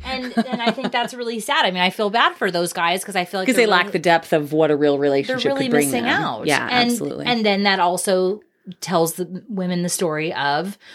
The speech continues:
Speaker 1: well, that's what your worth is. Your
Speaker 2: Yeah.
Speaker 1: prettiness, your vagina,
Speaker 2: And that's
Speaker 1: your
Speaker 2: why
Speaker 1: sex.
Speaker 2: especially Western women feel so bad about themselves when they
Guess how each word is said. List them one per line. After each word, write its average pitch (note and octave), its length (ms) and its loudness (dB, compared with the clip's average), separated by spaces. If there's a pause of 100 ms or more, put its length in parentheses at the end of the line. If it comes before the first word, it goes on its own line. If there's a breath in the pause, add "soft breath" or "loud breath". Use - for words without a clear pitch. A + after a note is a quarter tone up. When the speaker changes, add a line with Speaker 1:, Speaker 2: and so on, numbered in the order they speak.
(140 loud breath)
Speaker 1:
well, D3 440 0 (600 soft breath)
that's D#3+ 280 0
what F#3+ 140 0
your A3 120 -2
worth B3+ 280 0
is. C#3+ 340 -4 (240)
Your C#4+ 140 2
Speaker 2:
Yeah. C#4 40 -2
Speaker 1:
prettiness, F#3+ 760 -2
your G#3 140 -6
vagina, F#3+ 360 2
Speaker 2:
And A3+ 160 4
that's G#3+ 260 2
Speaker 1:
your F#3 100 4
Speaker 2:
why F3 200 6
Speaker 1:
sex. C3 160 0 (100)
Speaker 2:
especially F3 300 2
Western E3+ 540 2
women C3+ 420 -4 (240)
feel D#3+ 360 2
so D3+ 280 0
bad D3 240 2
about C#3+ 240 -2
themselves - 400 -4
when C#3+ 120 -6
they C#3+ 120 -8